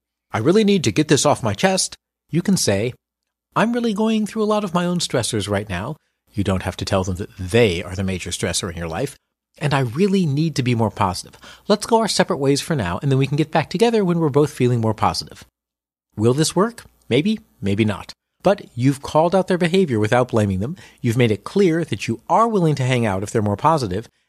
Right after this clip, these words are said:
and if they now decide to add you to the list of things to complain about, you can be proud. And if nothing that we've talked about works, make a list of everything that's going wrong in your life. And next time they start complaining, say,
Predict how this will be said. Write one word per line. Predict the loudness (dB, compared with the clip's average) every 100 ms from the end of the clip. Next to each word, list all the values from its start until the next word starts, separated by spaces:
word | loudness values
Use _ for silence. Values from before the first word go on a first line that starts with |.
| -6
and | -4
if | -2
they | 0
now | 2 0
decide | 0 0 2 2
to | 0
add | -2 -2
you | -2 2 2
to | 0
the | 0
list | 0 0 -2
of |
things | -4 -2 -2
to | -6
complain | -4 0 2
about, | 2 2 -2 _ _
you | -4 0 0
can | 0 -8 -4
be | 0 0
proud. | 0 -6 -8 -8 -16 -20 _ _ _ _ _ -4
And | -4
if | -2
nothing | 0 0 0
that | -2
we've | -4 -2
talked | 0 0
about | 0 -2 0
works, | -4 -6 -8 -12 -12 _ _ _ _ _ _
make | 0 2
a | 2
list | 0 -2
of | -6 -4 0
everything | 2 2 0 -2
that's | -2 -4
going | 0 0 2
wrong | 0 -2
in | -4
your | -6
life. | -10 -14 -18 _ _ _ -8
And | -2
next | -2 -4
time | -8 -8 -6
they | -4 -4
start | -2 -4 -6
complaining, | -8 -6 -4 -4 -6
say, | -6 -4 -2 -2